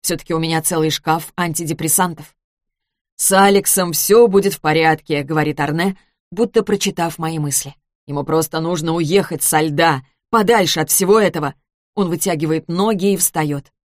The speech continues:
«А ты выглядишь так, словно тебе не мешало бы поспать». «Не забудь это!» Я протягиваю ему одеяло. «Оставь пока себе».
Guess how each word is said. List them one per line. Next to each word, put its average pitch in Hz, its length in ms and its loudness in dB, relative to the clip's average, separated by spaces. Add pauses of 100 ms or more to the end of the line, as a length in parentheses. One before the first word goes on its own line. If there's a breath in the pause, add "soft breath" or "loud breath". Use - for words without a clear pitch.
(280)
«А - 140 -2
ты 185 400 0 (440)
выглядишь 170 640 -2 (100)
так, 175 200 -2
словно 170 380 -2
тебе 170 400 -2 (280 soft breath)
не 220 160 2
мешало 165 400 0
бы 156 120 -2
поспать». 156 680 -2 (840)
«Не 226 140 2
забудь 220 480 2
это!» 233 420 2 (420)
Я 254 180 -2
протягиваю 180 720 0
ему 160 200 -2
одеяло. 151 580 -4 (340)
«Оставь 202 480 -2
пока 151 260 -2
себе». 160 460 0